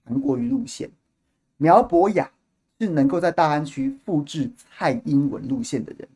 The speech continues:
你再怎么讨厌苗博雅，但你不能讳言苗博雅那套文青的说法，就是蔡英文那一套梗，就那一套，就是你知道，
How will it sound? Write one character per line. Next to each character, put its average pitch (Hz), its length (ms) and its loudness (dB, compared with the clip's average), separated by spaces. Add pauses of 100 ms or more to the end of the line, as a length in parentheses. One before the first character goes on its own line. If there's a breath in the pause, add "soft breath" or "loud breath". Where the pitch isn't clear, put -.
(420 soft breath)
你 185 160 0
再 247 220 6
怎 185 120 -4
么 147 120 2
讨 117 200 -2
厌 139 320 0 (140)
苗 127 220 0
博 120 240 -4
雅， - 200 -8 (300)
但 208 240 4
你 156 180 4
不 214 220 -4
能 123 220 0
讳 135 240 2
言 101 220 -8 (200)
苗 147 200 2
博 180 140 2
雅 160 140 4
那 160 160 0
套 156 160 -6
文 127 320 -4
青 165 300 -8
的 139 120 -2
说 143 360 -2
法， - 200 -6 (320)
就 185 320 0
是 147 280 -4
蔡 151 280 -2
英 147 240 -2
文 117 200 -4
那 139 120 2
一 123 80 -6
套 120 300 -6
梗， - 140 -14 (160)
就 143 120 -6
那 151 160 0
一 139 60 6
套， 139 180 0
就 123 120 -8
是 135 140 -6
你 120 100 -4
知 123 60 -4
道， 117 220 -4